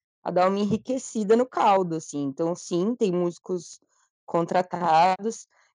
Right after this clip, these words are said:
Eu não lembro onde que eu li isso, que o Topper Headon, que era esse músico de jazz, né,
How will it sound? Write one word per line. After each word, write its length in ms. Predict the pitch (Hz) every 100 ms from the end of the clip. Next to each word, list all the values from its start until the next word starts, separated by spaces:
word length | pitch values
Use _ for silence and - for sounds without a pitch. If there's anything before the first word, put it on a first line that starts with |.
| _
Eu 140 | 185 220
não 200 | 277 269
lembro 580 | 226 240 262 220 208
onde 220 | 202 269 277
que 100 | 233
eu 60 |
li 320 | 202 185 175
isso, 240 | 226 - 185
que 500 | - 175 175 170 -
o 120 | 196
Topper 360 | - 214 202 180
Headon, 440 | 208 220 180 180 -
que 100 | -
era 100 | 170
esse 140 | 180
músico 300 | 190 185 -
de 100 | 165
jazz, 340 | 147 165 202 233
né, 200 | 170